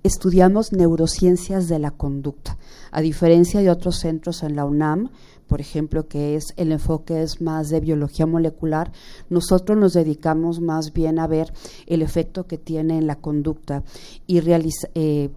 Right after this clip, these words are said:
cualquier, eh, implicación del cerebro. Eh, estudiamos desde modelos animales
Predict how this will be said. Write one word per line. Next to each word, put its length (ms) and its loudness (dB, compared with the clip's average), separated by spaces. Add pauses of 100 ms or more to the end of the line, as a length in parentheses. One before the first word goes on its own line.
(140)
cualquier, 640 0
eh, 280 -4
implicación 680 -4
del 100 -2
cerebro. 680 0 (540)
Eh, 520 0 (220)
estudiamos 680 6
desde 340 2
modelos 540 2
animales 920 0